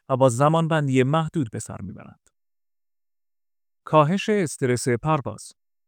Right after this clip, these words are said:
اقامت نزدیک فرودگاه نگرانی‌ها و دغدغه‌های مختلف مسافرانی را که با اهداف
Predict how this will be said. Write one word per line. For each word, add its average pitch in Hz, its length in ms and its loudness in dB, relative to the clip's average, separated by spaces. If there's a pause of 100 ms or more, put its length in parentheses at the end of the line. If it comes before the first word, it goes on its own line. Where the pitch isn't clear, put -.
(400)
اقامت 208 400 2
نزدیک 131 480 0
فرودگاه 127 600 2
نگرانی‌ها 147 760 0
و 175 140 4
دغدغه‌های 123 580 -2
مختلف 147 560 -2
مسافرانی 127 760 0
را 120 120 0
که 123 160 -2
با 123 200 0
اهداف 151 360 -4